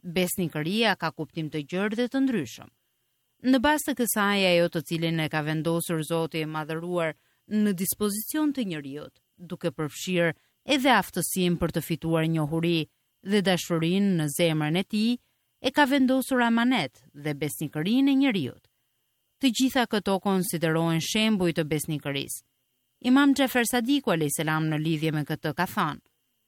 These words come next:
"Gjërat që janë vendosur në besnikëri të njeriut nga ana e Zotit dhe nga urdhëresat dhe ndalesat hyjnore, ndërsa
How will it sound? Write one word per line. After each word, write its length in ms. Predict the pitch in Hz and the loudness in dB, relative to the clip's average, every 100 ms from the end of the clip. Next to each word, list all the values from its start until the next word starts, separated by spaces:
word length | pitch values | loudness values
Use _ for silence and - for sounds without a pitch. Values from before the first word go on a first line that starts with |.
| _ _ _ | _ _ _
"Gjërat 460 | 202 262 285 285 285 | -4 2 4 4 2
që 100 | - | 2
janë 220 | 269 247 226 | 4 4 2
vendosur 500 | 220 208 220 240 208 | 2 2 0 0 2
në 160 | 185 | 2
besnikëri 640 | 160 165 185 165 175 175 185 | 0 0 -2 0 0 0 0
të 140 | 180 165 | 0 0
njeriut 580 | 160 165 170 165 156 - | 0 0 0 0 -2 -8
nga 280 | 202 202 190 175 | -2 0 2 2
ana 180 | 165 165 | 2 0
e 80 | 165 | 0
Zotit 580 | 160 175 160 165 165 _ | 0 0 0 -2 -4 _
dhe 200 | 175 175 180 | -6 -2 0
nga 160 | 165 | 2
urdhëresat 800 | 165 160 165 165 175 175 185 180 - _ _ - | 0 0 0 2 2 0 -2 -2 -6 _ _ -10
dhe 260 | 185 185 170 | 0 2 2
ndalesat 640 | 165 165 175 170 160 147 | 2 2 2 2 -2 -2
hyjnore, 600 | 208 220 190 156 151 180 - _ _ _ _ | 0 0 0 0 -2 -4 -6 _ _ _ _
ndërsa 460 | 220 240 269 - 240 | 2 4 4 2 0